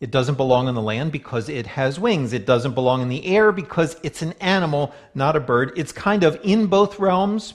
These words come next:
air and land, at the same time. And speaking as an Israelite, we as God's people have been told we can touch things, we can eat things that fully belong in their own domain, their own realm, their own environment. Those are clean.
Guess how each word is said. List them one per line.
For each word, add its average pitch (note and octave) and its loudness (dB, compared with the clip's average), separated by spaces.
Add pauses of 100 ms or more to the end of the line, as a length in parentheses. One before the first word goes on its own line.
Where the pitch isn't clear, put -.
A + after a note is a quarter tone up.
air C#3+ 0
and D#3+ -2
land, D3 -4
at G3 2
the G3 -4
same D#3+ -4
time. C3 -4 (680)
And C#3+ 0
speaking G#3+ 0
as F3+ 2
an D#3+ 0
Israelite, F3+ 2
we G#3 4
as D#3+ 4
God's E3+ 4
people G3+ -6
have C#3 -10
been D#3+ -6
told E3+ -2 (400)
we F3 -2
can C#3+ -4
touch - -2
things, A#3 -4
we D3 -6
can C3+ -8
eat G#3 -10
things C#3 -6 (720)
that A#2+ -6
fully G#3 -6
belong D3+ -4
in C#3 -4
their B2+ -6
own C#3 -6
domain, A#2+ -8 (160)
their - -10
own C#3 -6
realm, F#2+ -6
their A#2+ -8
own C3 -6
environment. A2+ -6
Those F#3 0
are G#3+ 0
clean. A2+ -8